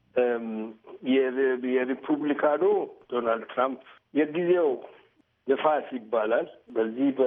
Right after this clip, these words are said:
በሽብርተኝነት ጉዳይ ትንሽ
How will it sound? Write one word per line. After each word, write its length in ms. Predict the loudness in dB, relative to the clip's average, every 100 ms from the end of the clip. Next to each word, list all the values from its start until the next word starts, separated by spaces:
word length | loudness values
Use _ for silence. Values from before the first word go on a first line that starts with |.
| 2 -2 -4 -6 -10 -20 _ _ _
በሽብርተኝነት 880 | -8 -6 -8 -2 0 0 0 -2 -2
ጉዳይ 500 | -10 -2 0 2 0 -2 -8 -16 _ _
ትንሽ 320 | -2 0 -4